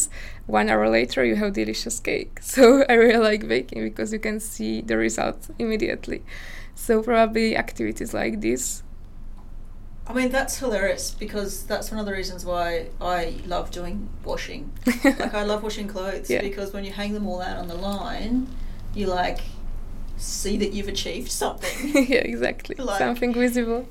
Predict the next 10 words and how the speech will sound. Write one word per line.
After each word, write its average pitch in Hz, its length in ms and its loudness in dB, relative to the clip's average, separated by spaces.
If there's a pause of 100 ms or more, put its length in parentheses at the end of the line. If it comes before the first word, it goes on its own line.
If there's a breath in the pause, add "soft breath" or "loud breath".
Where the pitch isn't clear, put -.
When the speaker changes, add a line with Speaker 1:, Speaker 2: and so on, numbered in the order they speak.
(100)
Speaker 2:
something 240 380 0
visible 220 480 -4
that 190 200 -2
is, 190 220 -8
has 196 220 -4
that 175 220 -4
sense - 280 -6
of 196 100 -4
immediate 185 480 -4
gratification - 880 -2